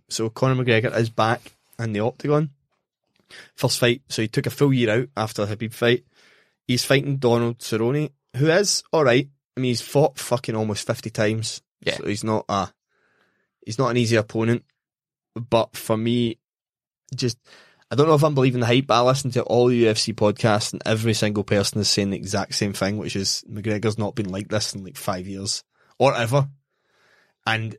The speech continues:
Speaker 1: every, every interview he's done is he's knocking the guy out in the first round. And any time he's really said that previously, he's fucking knocked the guy out in the first round. Cerrone has been stopped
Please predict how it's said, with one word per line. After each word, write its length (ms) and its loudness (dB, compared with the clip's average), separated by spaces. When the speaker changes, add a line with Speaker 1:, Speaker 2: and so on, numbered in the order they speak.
Speaker 1:
every, 220 2
every 240 4
interview 300 -4
he's 100 -6
done 240 -6
is 140 -6
he's 140 -8
knocking 280 -8
the 60 -12
guy 180 -6
out 80 -10
in 40 -16
the 60 -18
first 240 -10
round. 400 -10
And 120 -8
any 240 4
time 220 0
he's 120 -6
really 160 -4
said 220 -2
that 160 -2
previously, 500 -2
he's 120 -8
fucking 340 0
knocked 220 -8
the 60 -6
guy 200 -2
out 100 -6
in 60 -14
the 80 -10
first 240 -8
round. 340 -2
Cerrone 480 4
has 180 4
been 180 -4
stopped 580 0